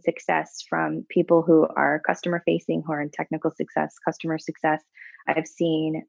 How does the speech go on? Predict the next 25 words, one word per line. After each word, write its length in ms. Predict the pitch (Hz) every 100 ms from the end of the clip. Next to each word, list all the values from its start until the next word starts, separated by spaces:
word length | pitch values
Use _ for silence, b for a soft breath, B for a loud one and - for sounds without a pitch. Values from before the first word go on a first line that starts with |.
| -
really 300 | 180 185 170
great 280 | 170 165 156
writers 640 | 151 156 160 165 - -
make 260 | 165 160 -
a 60 |
good 400 | 156 160 156 - - -
career 220 | 165 160
move 280 | 160 160 160
into 240 | 160 -
this. 320 | 160 156 - _ B B _ -
And 80 | 220
I've 100 | 226
actually 400 | 254 - 233 226
seen 320 | - 196 190
teams 400 | - 180 180 180
where 120 | 180
data 240 | 175 185
scientists 640 | 226 - - 190 - - -
are 120 | 170
really 260 | 165 165 170
good 160 | 175
at 160 | 170 170
this 220 | 170 -
as 140 | 165 -
well. 340 | 180 - 196